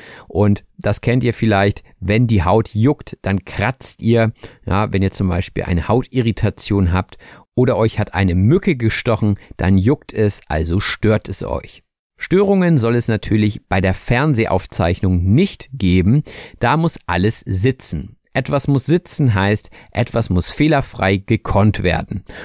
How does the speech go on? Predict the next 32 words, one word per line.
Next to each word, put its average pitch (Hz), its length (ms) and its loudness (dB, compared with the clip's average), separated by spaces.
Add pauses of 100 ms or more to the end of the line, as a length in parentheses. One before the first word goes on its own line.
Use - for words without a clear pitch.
(300)
Und 117 140 0
da 131 140 2
es 131 100 -2
die 123 120 0
meisten 117 420 0
Konsumenten 107 800 2
nicht 170 280 0
juckt, 120 580 -2
ob 113 120 -2
das 113 160 -2
Ganze 101 420 -2
wirklich 127 360 -2
live 117 380 0
ist - 360 -2 (340)
oder 117 380 2
ob - 180 -2
es 101 200 0 (100)
abgespielt - 720 -2
wird, 101 280 2 (500)
kommt 180 240 -2
es 156 160 -4
meistens 92 600 0
vom 135 320 0
Band, 85 380 -2
zumindest 147 380 2
beim 123 160 0
Schlager. 80 580 -4 (580)
Und 139 440 2 (240)
das 131 200 -2
stört 135 460 -2
die 123 160 0 (100)
Ü 185 220 6